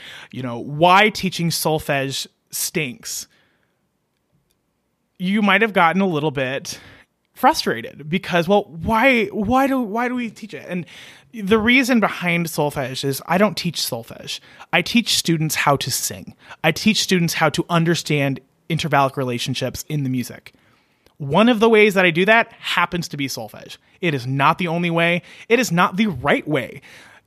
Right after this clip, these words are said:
It is just one of the tools that I use in my melodic toolbox, and in my, and I give my students in their melodic toolbox to be able to understand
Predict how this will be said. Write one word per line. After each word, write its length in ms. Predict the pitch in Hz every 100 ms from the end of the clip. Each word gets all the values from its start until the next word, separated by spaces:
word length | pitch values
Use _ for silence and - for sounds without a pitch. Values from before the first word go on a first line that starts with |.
| _ _
It 100 | 185
is 140 | 208 220
just 180 | 202 156
one 300 | 151 165 214
of 100 | 214
the 60 |
tools 400 | - - 180 165
that 140 | 151 139
I 100 | 151
use 340 | 156 131 120
in 160 | 135 165
my 120 | 170
melodic 420 | 139 123 143 -
toolbox, 720 | - 277 180 110 92 - - - - _
and 100 | 180
in 80 | 185
my, 160 | 202 208
and 100 | 190
I 60 | 185
give 180 | 185 180
my 100 | 180
students 300 | - 202 185
in 140 | 165
their 200 | 170 349
melodic 360 | 254 156 123 117
toolbox 480 | 139 110 110 -
to 100 | -
be 120 | 170 208
able 100 | 214
to 100 | -
understand 760 | 165 160 156 - 131 131 123